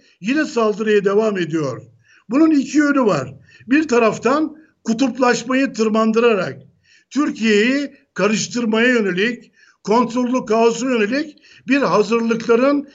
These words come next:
içinde bulunuyor. İkincisi, Millet İttifakı'nın uzun sürece gideceğini düşünemiyor. Parçalanma olacak. Belediye başkanları ortaya çıkmaya başladı.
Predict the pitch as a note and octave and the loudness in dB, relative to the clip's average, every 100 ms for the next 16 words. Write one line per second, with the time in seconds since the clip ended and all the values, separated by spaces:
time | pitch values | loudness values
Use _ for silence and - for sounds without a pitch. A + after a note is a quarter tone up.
0 | _ G3+ - B3 C4 D4 B3+ G3 E3+ C#3 | _ -10 -4 -4 -2 0 0 -2 -2 -4
1 | - - - _ F3+ G3+ B3+ C4 - C#4 | -4 -16 -20 _ -4 0 0 -2 -2 0
2 | D#4 D4+ - _ _ E3 G#3 C#4+ C#4+ B3+ | 0 -2 -8 _ _ -2 0 0 0 -2
3 | A#3 F3 G#3+ G#3 F#3+ A3+ C#4 C#4 - - | -4 0 2 2 0 2 2 0 -8 -6
4 | F3+ A3+ C4+ F3 G#3+ F#3+ F#3+ E3+ F3 F3+ | -2 0 0 0 -2 0 -2 -2 -6 -4
5 | F3+ G3 G#3 B3+ C4+ - - _ D#3+ D#3 | -2 0 2 2 0 -4 -20 _ -6 -4
6 | G#3 C4 C4+ A#3+ A#3 C4 - - A2+ E3+ | 0 4 4 6 4 2 -4 -16 -4 -2
7 | F3+ G3+ G#3+ A3+ A#3+ A#3+ G#3+ F3+ A3+ B3 | 0 0 0 -2 -2 0 0 0 -4 -4
8 | - _ _ _ E3+ G#3 A3 A#3 C4+ B3 | -8 _ _ _ 0 0 0 0 0 0
9 | G#3+ - G#3+ G#3 G3+ G#3+ C4 C4 _ _ | -4 -4 -6 -6 -8 -4 -4 -6 _ _
10 | _ _ _ _ _ F3+ G#3 G3+ B3 B3 | _ _ _ _ _ -2 -2 0 -2 -2
11 | - - A3+ G#3 G3 F#3 G#3 F3+ A#3+ B3+ | -6 -4 -2 -2 -2 -4 -4 -6 -4 -4